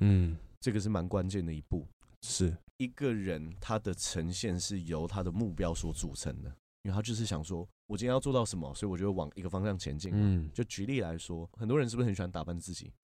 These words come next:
Speaker 2: 他的目标其实就是要让自己成为一个自己看到自己，
Speaker 1: 对。
Speaker 2: 或是别人看到我的时候会很开心的一个人嘛。
Speaker 1: 对。
Speaker 2: 所以他注重自己的打扮。
Speaker 1: 嗯。
Speaker 2: 这是他自己给他自己的目标。
Speaker 1: 就会呈现出来。
Speaker 2: 就会呈现出来。
Speaker 1: 嗯。
Speaker 2: 人是由目标组成的，所以在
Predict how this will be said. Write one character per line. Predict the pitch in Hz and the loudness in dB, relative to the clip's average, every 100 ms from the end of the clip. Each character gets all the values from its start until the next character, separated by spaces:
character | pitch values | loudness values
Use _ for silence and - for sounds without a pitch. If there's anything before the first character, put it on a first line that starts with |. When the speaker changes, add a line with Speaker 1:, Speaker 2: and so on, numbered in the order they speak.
| - | -20
Speaker 2:
他 | - 196 | -8 2
的 | 196 | 2
目 | 190 | 2
标 | 151 156 | 0 -2
其 | 156 101 | -2 -2
实 | 101 | -2
就 | 101 | -2
是 | 107 | 0
要 | 117 110 | 2 2
让 | 113 98 | 2 -2
自 | - | -2
己 | 85 | -4
成 | 73 - 82 | -4 -4 -2
为 | 80 | -2
一 | |
个 | 80 76 - _ | -2 -4 -6 _
自 | 147 | -4
己 | 92 | -2
看 | 87 92 | -2 -2
到 | |
自 | 92 98 | -2 -2
己， | 73 | -6
Speaker 1:
对。 | |
Speaker 2:
或 | 76 | -4
是 | 90 | -4
别 | 82 | -4
人 | 76 | -4
看 | 104 | -2
到 | 90 | -2
我 | 82 69 | -2 -4
的 | 69 | -6
时 | 82 | -2
候 | |
会 | 82 | 0
很 | 85 | 0
开 | 67 82 | -2 -4
心 | 80 85 | -4 -4
的 | 73 | -6
一 | |
个 | 69 69 | -6 -8
人 | 62 | -8
嘛。 | - | -2
Speaker 1:
对。 | 92 85 - | 2 2 0
Speaker 2:
所 | - | -6
以 | 127 | -6
他 | - _ - | -8 _ 0
注 | 139 101 | 2 2
重 | 107 | 0
自 | 92 | 0
己 | 87 | -2
的 | 76 | -2
打 | 76 65 | -4 -6
扮。 | - 71 69 - | -4 -6 -6 4
Speaker 1:
嗯。 | 98 85 - - | 4 6 0 -8
Speaker 2:
这 | - 98 | -2 -2
是 | |
他 | 87 92 | 0 -2
自 | - | -2
己 | 87 | -4
给 | 76 | -4
他 | 69 | -4
自 | 76 82 | -4 -2
己 | |
的 | 76 | 0
目 | 80 92 | 2 0
标。 | 76 | 2
Speaker 1:
就 | 120 | 4
会 | 110 | 4
呈 | - 92 | 4 0
现 | 107 | 0
出 | 98 87 | 0 -2
来。 | - - | -4 -6
Speaker 2:
就 | - | 0
会 | 110 | 0
呈 | 98 80 | 2 2
现 | 87 | 0
出 | 78 80 | 0 -6
来。 | 76 85 | -6 0
Speaker 1:
嗯。 | 92 85 80 | 2 2 0
Speaker 2:
人 | 98 104 | -2 -2
是 | 120 | -2
由 | 98 | -2
目 | 95 87 | -2 -2
标 | 85 82 | -4 -6
组 | - | -6
成 | - - - | -12 -12 -10
的， | |
所 | 67 127 123 | -4 0 0
以 | |
在 | - 123 90 | 0 -4 -4